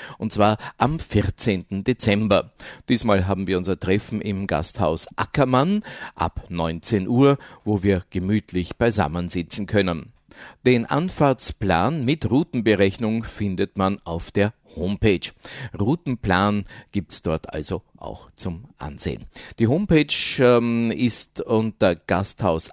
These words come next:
Ackermann ersichtlich, also ein bisschen Google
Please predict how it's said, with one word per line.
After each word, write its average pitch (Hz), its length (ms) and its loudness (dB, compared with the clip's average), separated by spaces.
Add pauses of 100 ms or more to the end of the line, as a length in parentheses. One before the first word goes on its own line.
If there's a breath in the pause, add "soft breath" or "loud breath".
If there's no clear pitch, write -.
Ackermann 87 640 -2
ersichtlich, - 680 -6
also 90 240 -2 (360 loud breath)
ein 87 140 -10
bisschen 85 380 -8
Google 73 340 -6